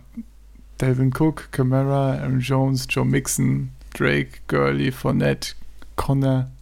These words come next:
und so weiter. Da werden ganz, ganz viele, ganz viele Running Backs Free Agents. Und ich find, man hat ja in,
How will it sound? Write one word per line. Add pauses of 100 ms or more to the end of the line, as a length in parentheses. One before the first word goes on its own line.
(1080)
und
so
weiter. (140)
Da
werden
ganz, (160)
ganz
viele, (1300)
ganz
viele
Running
Backs
Free
Agents.
Und
ich
find,
man
hat
ja
in,